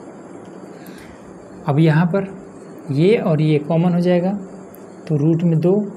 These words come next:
minus common हो गया, ठीक है, तो root में तीन और यक्स भी है इसके साथ में, हमने नहीं लिखा था, तो ये वाला साथ में। फिर यहाँ पर आपका ब्रैकेट्स पहले माइनस है, तो ये वाला माइनस हो जाएगा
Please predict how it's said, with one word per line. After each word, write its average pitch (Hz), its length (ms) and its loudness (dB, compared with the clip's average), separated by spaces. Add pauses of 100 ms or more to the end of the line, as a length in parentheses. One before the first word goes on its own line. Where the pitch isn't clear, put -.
minus 156 400 0 (120)
common 160 320 0
हो 170 120 -2
गया, 185 180 -2 (180)
ठीक 208 120 -2
है, - 100 -12 (600)
तो 151 120 0
root 175 360 2
में 196 180 4 (500)
तीन 208 380 4 (500)
और 180 220 6
यक्स 190 380 2
भी 160 100 4
है 165 200 2
इसके 160 240 -2
साथ 151 300 -4
में, 135 140 -4 (480)
हमने 147 240 0
नहीं 143 220 0
लिखा 139 260 -2
था, 139 120 -6 (840)
तो 156 60 0
ये 143 300 4
वाला 147 260 2
साथ 143 360 -6
में। 143 120 -6 (1120)
फिर 190 140 6
यहाँ 185 240 6
पर 185 180 2
आपका 185 260 -2 (420)
ब्रैकेट्स 160 560 2
पहले 175 220 4
माइनस 185 360 2
है, 202 60 0
तो 190 100 0
ये 175 100 4
वाला 175 240 0 (120)
माइनस 165 460 0
हो 180 60 0
जाएगा 175 340 0